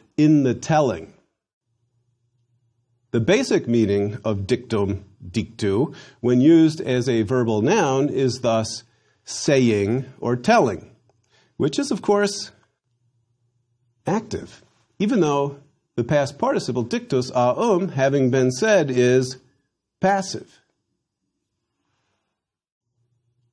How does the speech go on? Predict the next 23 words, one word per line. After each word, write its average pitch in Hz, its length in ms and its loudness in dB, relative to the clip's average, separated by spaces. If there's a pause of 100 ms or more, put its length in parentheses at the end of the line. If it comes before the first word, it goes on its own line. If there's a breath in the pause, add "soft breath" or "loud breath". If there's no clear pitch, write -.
(240)
Settle 151 440 -6
down. 160 440 -2 (800)
There 175 160 4
are 196 160 4
clues, 139 800 -2 (320 soft breath)
a 135 100 0
lot 175 240 4
of 120 100 -2
them, 92 320 -4
and 160 180 2
signs 143 720 -2
to 139 120 -4
distinguish 135 720 0
the 127 220 -2
adjective 143 520 0
or 120 140 0
participle 117 720 0
dictus 127 580 -2
a 107 320 0
um, 156 480 2 (180 loud breath)
having 127 360 2
been 113 200 2
said, 151 520 0